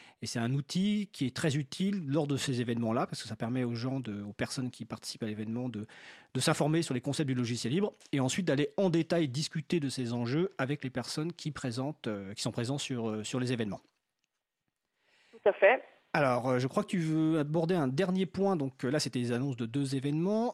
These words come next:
Speaker 1: Euh, c'est les réunions du groupe travail, de travail sensibilisation de l'April, justement.
Speaker 2: Oui, donc les groupes de travail sensibilisation de, de l'April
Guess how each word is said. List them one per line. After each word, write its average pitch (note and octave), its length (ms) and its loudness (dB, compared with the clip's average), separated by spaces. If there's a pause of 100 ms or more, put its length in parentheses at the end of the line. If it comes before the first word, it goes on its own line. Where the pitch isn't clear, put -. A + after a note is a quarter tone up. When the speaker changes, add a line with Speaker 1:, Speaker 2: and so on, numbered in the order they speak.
Speaker 1:
Euh, A#2 400 0
c'est C3 160 -6
les C3 100 0
réunions E3+ 300 4
du D#3 100 0
groupe D3 260 0
travail, F3+ 560 0 (280)
de C3 100 -2
travail D#3+ 320 2
sensibilisation D#3 960 0
de D#3+ 140 0
l'April, A#2 340 -2
justement. G2+ 420 -8 (1900)
Speaker 2:
Oui, B3+ 260 2
donc F3+ 240 -2
les F#3+ 320 2
groupes B3 220 2
de A3 80 4
travail A3 320 6
sensibilisation G#3 800 0
de, F3 380 -4
de F3 80 -10
l'April F3 520 0